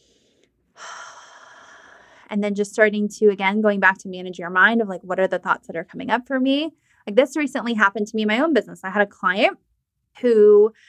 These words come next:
sent me an email that had a lot of what I consider very nasty thoughts to me. And I felt my natural reaction was, like, this fight or flight, right? And my, I started to get anxious and I sat there and I just breathed.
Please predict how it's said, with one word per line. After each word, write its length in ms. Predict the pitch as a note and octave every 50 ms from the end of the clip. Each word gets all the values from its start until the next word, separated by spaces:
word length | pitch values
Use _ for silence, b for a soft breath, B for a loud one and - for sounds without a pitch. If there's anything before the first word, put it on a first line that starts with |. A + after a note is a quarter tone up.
| b b b b _
sent 260 | _ - A#3+ G#3+ A#3+
me 440 | A#3 A3 G#3+ G#3 G#3 G#3 G#3+ - - -
an 180 | A3 G3+ G3 - -
email 420 | G#3+ G#3 G3+ F#3+ G#3+ C#4 F4 F#4 D#4
that 160 | A#3+ F#3+ - -
had 120 | F#3+ F#3 F#3
a 80 | F3
lot 420 | F3+ F#3 F#3 F#3 F#3 A3 D4+ - _ _ _ - - - _ _ _ _ -
of 340 | - G#3 G3 G3 G3 G3
what 160 | G3+ G3 F#3 -
I 120 | - E4 G4
consider 580 | - G4 D4+ B3 - A3 G3+ G3 G3 G3 G3 F#3+
very 500 | G3 G3+ G3 G3 G3 G3 F#3+ F#3+ F#3+ - -
nasty 720 | G#3 F#3+ F#3 F3+ F#3 G3+ - - - - A#3 A#3+ C4+ C#4 _
thoughts 600 | G3+ E3+ D#3+ E3+ B3+ E4+ - - - - - - _
to 260 | - - - G#3+ A3+ A3
me. 380 | F3+ E3+ E3+ F3 G#3 C#4+ G4+ - b b b b b b b b -
And 140 | G3+ G#3+ G#3+
I 100 | A3 A#3
felt 260 | A3+ B3+ - - -
my 840 | G#3+ G#3+ G#3 G3 F#3+ F#3 F#3+ F#3+ G3 G3 G3+ G#3 G#3 G#3 G#3+ A3+ B3 - _ _ _ _ _ -
natural 420 | G3+ G#3+ G3+ F#3+ G#3 - B3 B3
reaction 560 | A#3+ A#3+ A#3 B3+ F#4+ - - - D#4 B3 G#3
was, 160 | G3 F#3 F3+ G3
like, 160 | F#3+ F#3 -
this 200 | G3+ G3+ G3+ _
fight 180 | G#3 F#3 F#3+
or 100 | G#3 A3
flight, 300 | A3 - C#4 F#4+ G#4 -
right? 280 | - F#3 F3+ G#3 A#3 -
And 120 | - G#3+
my, 280 | G3 F3+ F#3 F#3+ F#3 -
I 80 | - F#3+
started 280 | F3+ - F#3 F3+ E3+ E3+
to 60 | F3+
get 160 | F3+ E3 - -
anxious 640 | A3 B3+ C4 - - D4 C4+ C#4 D4 C#4+ - - b b b b b b -
and 80 | - D#3+
I 80 | F3
sat 220 | F#3 - F#3 F#3 F#3+ -
there 140 | A#3+ B3 B3+
and 100 | A#3 G3
I 100 | F3+ F#3
just 220 | G3+ A3+ - -
breathed. 400 | - D#4+ F#4+ E4+ G#3+ F#3 -